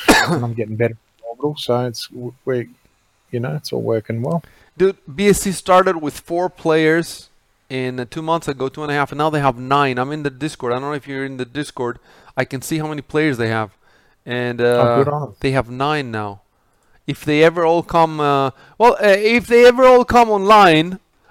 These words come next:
Speaker 2: at the same
Speaker 1: We're
Speaker 2: time
Speaker 1: screwed, they'll win.
Speaker 2: No, no, we're not screwed, because then you're gonna get your wish. We're gonna have to ally immediately against them from the start if they bring in nine. But, uh, now they
Speaker 1: Did
Speaker 2: had,
Speaker 1: we
Speaker 2: they had four today, man.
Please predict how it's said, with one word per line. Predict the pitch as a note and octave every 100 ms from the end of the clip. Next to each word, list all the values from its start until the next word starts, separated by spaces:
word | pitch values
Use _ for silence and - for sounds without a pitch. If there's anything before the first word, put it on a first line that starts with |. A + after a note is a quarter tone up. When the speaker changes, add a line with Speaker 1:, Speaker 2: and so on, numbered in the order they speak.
| -
Speaker 2:
at | C#3+
the |
same | C#3 G3+ F3+
Speaker 1:
We're |
Speaker 2:
time | F#3 E3+ D#3 D3
Speaker 1:
screwed, | D#3+ C#3 C#3 B2+
they'll | B2 A#2+
win. | C3+ F3 F#3 -
Speaker 2:
No, | G#3+ C#4+ C4
no, | B3+
we're | C4+
not | D4 C4+
screwed, | - C#4
because | G#3 A3
then | G#3 C4+
you're | C4
gonna | A3 B3
get | G#3 C4+
your | A#3+
wish. | A3 C4+ -
We're | F#3+ F#3+ G#3
gonna | A#3 A3+
have | F#3 A#3+ C4 -
to | G3+ F3
ally | E3+ F3+ F#3+
immediately | F#3 G#3+ G3+ D3+ C#3+
against | E3 F#3
them | F#3+
from | - F3+
the | E3+
start | - G3+ C#3+ _ _ _ _
if | D3 -
they | C#3+
bring | C3 C#3 C3+
in | C3
nine. | B2+ B2 A#2+ - _
But, | C#3 D#3+ -
uh, | E3 G3
now | G3 A3 C4
they | B3+
Speaker 1:
Did |
Speaker 2:
had, | C4 F#3
Speaker 1:
we |
Speaker 2:
they | B3+
had | B3+ G3+
four | C4+ D#4
today, | - D#3 C#3
man. | C3 C#3